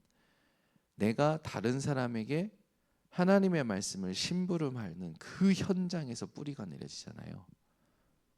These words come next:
그래서 실습이 중요한 거 아닌 거 아닙니까? 아무리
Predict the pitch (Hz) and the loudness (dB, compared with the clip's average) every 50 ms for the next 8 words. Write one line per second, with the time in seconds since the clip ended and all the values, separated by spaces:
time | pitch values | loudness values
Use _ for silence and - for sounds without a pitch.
0 | _ _ _ _ _ _ - - _ _ _ _ _ _ _ _ _ _ - - | _ _ _ _ _ _ -20 -20 _ _ _ _ _ _ _ _ _ _ -20 -20
1 | _ - - _ _ _ _ _ _ _ _ _ _ _ _ - - _ - - | _ -20 -20 _ _ _ _ _ _ _ _ _ _ _ _ -20 -20 _ -4 2
2 | - 160 156 160 160 - - 247 240 220 - - 226 170 165 143 - - 104 104 | 4 6 6 6 6 6 6 6 6 4 4 2 2 0 0 -2 -2 -2 0 0
3 | 110 101 101 95 82 71 65 - - 69 65 64 67 67 - - - - _ _ | 0 0 -2 -4 -6 -6 -6 -8 -10 -12 -12 -12 -12 -14 -16 -18 -20 -20 _ _
4 | _ _ _ _ _ - - 190 190 214 233 247 233 220 214 202 202 - - | _ _ _ _ _ -6 -2 0 4 4 4 4 4 2 2 2 0 -2 -4